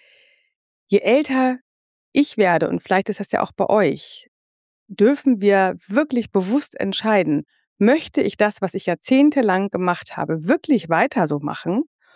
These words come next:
Oder kann ich nicht tatsächlich auch etwas Neues probieren?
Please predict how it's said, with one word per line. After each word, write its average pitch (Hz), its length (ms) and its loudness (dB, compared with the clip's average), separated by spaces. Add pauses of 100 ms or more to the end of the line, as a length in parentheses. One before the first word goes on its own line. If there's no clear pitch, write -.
(240)
Oder 180 200 2
kann 247 300 2
ich 294 200 0
nicht 226 240 2
tatsächlich 202 840 -2
auch - 120 -2
etwas - 360 -6
Neues 202 360 4
probieren? 160 640 -4